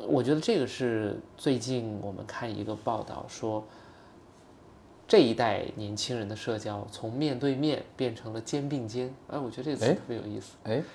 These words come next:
Speaker 1: 嗯。
Speaker 2: 这怎么，怎么理解这句话？
Speaker 1: 他说面对面就是
Speaker 2: 我跟你说话，
Speaker 1: 对，
Speaker 2: 是吧？我们俩交流，
Speaker 1: 咱们当面，嗯，
Speaker 2: 嗯。
Speaker 1: 我们在社交啦，
Speaker 2: 啊，
Speaker 1: 聊吧，
Speaker 2: 啊，啊。
Speaker 1: 这种。面对面社交最尴尬的就是一个红娘把两个人凑一块儿，<laughs>“你们聊着，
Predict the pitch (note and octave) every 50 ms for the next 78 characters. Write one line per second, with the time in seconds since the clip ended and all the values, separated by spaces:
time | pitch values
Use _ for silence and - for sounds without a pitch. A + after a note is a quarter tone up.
0 | - - - - - B2 A2 G2+ C3 A#2+ A2 - - A2 G#2 A2 A2+ A2+ G#2+ G#2
1 | - A2 G#2 G#2 G2 G2 G2+ G2 A2 G2 F2+ G2 F#2+ F#2+ G2+ G2 D#3+ F3+ F#3 F#3+
2 | F#3 E3 E3 F3 E3+ F3 D#3+ C3+ C3 C3 A#2 G#2+ A#2 G#2+ G2+ G2 - - - -
3 | - G#2 G2 B2 B2 B2 G#2+ - - A#2 A#2 C3+ C3 A#2+ A2+ G#2+ G2 F#2 G#2+ F#2+
4 | F2 F#2 F#2+ G#2 A#2 A2 A2 A2 A2+ A2 A2+ A2 G2 E2+ E2 - G#2 G2+ G2+ G2+
5 | F#2+ F#2 - G3 - - G#3+ F#3+ G#3 A3 G#3+ A3+ G#3 - D3+ - - E3 F3 F3
6 | G3 A#3 A#3 A3+ G#3 F3+ D3 G#2 A2 - - C3+ - - C#3+ - - - - -
7 | - - - - - - - - F#3+ F#3+ F#3+ F#3 F#3 F3+ F3+ - F3 F3 E3+ E3+
8 | F3 D#3+ D#3 D#3+ D#3+ D#3 D#3+ D#3+ C#3+ B2 B2 B2 C#3 C3 - C3+ A2 A2 A2+ C3
9 | A#2+ - - A#2+ A#2+ A#2+ A2 G2+ A2 B2 D3 C#3 - - - A2+ A2+ G#2+ A2+ G#2
10 | G2+ A2+ A#2+ A#2 A2+ - - C#3 - A#2 - - F3+ - - - G#3 G#3 A3 A#3+
11 | A#3+ A3 - - D#4 E4+